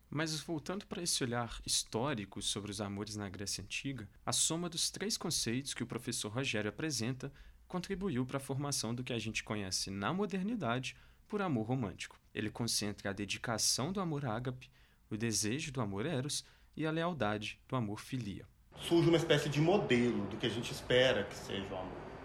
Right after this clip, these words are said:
Speaker 2: A gente acaba com um conceito que tenta dar conta de tanta coisa,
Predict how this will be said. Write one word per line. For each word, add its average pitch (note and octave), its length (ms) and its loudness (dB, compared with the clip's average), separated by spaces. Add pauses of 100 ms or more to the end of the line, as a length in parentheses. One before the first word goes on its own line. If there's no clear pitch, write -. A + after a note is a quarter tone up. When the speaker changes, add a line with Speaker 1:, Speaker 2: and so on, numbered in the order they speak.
Speaker 2:
A A2 140 0
gente A#2+ 320 0
acaba C3+ 400 8
com C#3 280 4
um D3 300 4
conceito C#3+ 800 2 (100)
que - 140 -8
tenta C#3+ 340 0
dar C3 280 2
conta C#3 200 0
de - 140 -2
tanta F#3 400 4
coisa, B2+ 580 2